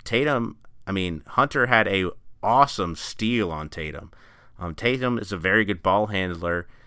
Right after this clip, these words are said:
and it was a iso, uh, Hunter on Tatum, and Tatum tried to cross him over, and Hunter just kinda used his really long wingspan and stole the ball from him, and it was pretty stunning. Normally, you'd s-, if something like that happens, you see the offensive player –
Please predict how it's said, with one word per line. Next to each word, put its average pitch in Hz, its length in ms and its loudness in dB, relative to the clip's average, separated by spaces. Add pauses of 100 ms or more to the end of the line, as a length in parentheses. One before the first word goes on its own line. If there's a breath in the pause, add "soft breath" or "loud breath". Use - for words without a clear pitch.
(220 soft breath)
and 92 220 0
it 95 140 4
was 90 220 -2
a 87 440 2 (340)
iso, 98 760 0 (200)
uh, 80 160 -6
Hunter 98 560 0
on 90 480 -2 (180)
Tatum, 92 540 0 (400 soft breath)
and 92 100 -8
Tatum 110 300 0
tried 107 240 4
to 98 80 -4
cross 101 340 4
him 92 120 -2
over, 98 280 2
and 87 160 -2
Hunter 110 440 2 (500 soft breath)
just 113 180 -4
kinda 117 220 0
used 110 280 -4
his 95 140 -6
really 107 280 0
long 101 340 -2
wingspan 104 500 -4
and 85 120 -8
stole 101 320 -4
the 101 80 -2
ball 87 280 -4
from 90 180 -6
him, 82 80 -8
and 82 100 -6
it - 20 -6
was 95 120 -6
pretty 127 220 -4
stunning. 104 480 -2
Normally, 120 360 2
you'd 110 160 0
s-, - 160 -12 (100)
if 107 160 -2
something 110 240 -2
like 104 140 -2
that 98 160 0
happens, 101 360 2
you 98 80 -4
see 107 200 -8
the 101 120 -4
offensive 101 520 -2
player – 98 400 2